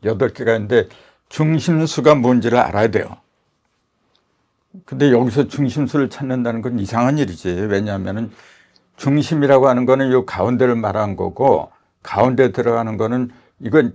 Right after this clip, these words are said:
여덟 개로 짝수잖아요. 지금 여기 네 개, 여기 네 개 그랬는데 중심이 없잖아요, 지금. 근데 중심수를 찾아야 된다 그러면 이상한, 예, 말처럼 들리잖아요. 근데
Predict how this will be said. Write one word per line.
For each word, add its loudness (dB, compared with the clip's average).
여덟 4
개로 0
짝수잖아요. -2
지금 -6
여기 6
네 4
개, 4
여기 0
네 -2
개 0
그랬는데 -4
중심이 0
없잖아요, 2
지금. -10
근데 0
중심수를 -2
찾아야 0
된다 0
그러면 -2
이상한, -2
예, -16
말처럼 -4
들리잖아요. -6
근데 2